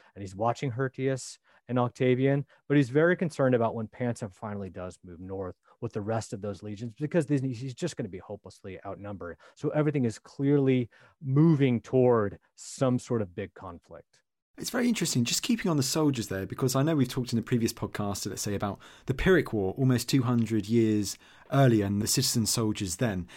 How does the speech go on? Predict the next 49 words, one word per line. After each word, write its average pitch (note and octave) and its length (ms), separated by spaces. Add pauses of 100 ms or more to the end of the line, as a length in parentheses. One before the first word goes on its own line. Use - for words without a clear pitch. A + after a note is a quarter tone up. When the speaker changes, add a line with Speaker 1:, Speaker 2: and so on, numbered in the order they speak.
(280)
Speaker 2:
And - 20
I D#3+ 80
know A3+ 120
the G3 120
equipment C3 500
will G2+ 120
be G2 260 (240)
different A2 360
at - 100
this G#2+ 180
time, F2+ 320
but A#2+ 200
still, F3+ 380 (420)
in F#3+ 140
regards G#3+ 380
to, E3+ 100
like, D3+ 160
the D3+ 100
soldiers C#3 560
that B2+ 380 (280)
Pansa D3+ 480
is G2 180
raising G2+ 360
at F2+ 80
the G2 60
moment, G2+ 480
you D3 80
can F3 240
see - 240
similarities, E3+ 760
therefore, A2+ 340
I'm A2 80
guessing, A#2+ 300
with, A#2 260
let's - 160
say, C3+ 160
the B2 100
citizen C3+ 340
soldiers B2+ 420
that A#2+ 100
were A#2 60
fighting C3 360
alongside B2 440
Livinus A#2+ 580
or A2+ 140
Decius B2+ 480
Mus B2 180
against A#2 300
Pyrrhus A2 400